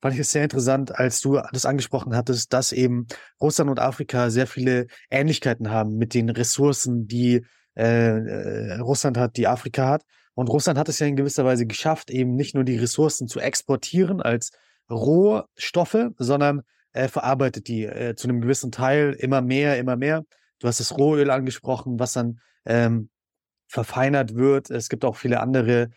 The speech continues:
Sachen, beispielsweise Aluminiumproduktion, äh, Stahlproduktion. All diese Sachen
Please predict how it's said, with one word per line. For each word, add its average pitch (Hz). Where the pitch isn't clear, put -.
Sachen, 120
beispielsweise 123
Aluminiumproduktion, 127
äh, 113
Stahlproduktion. 120
All 131
diese 127
Sachen 127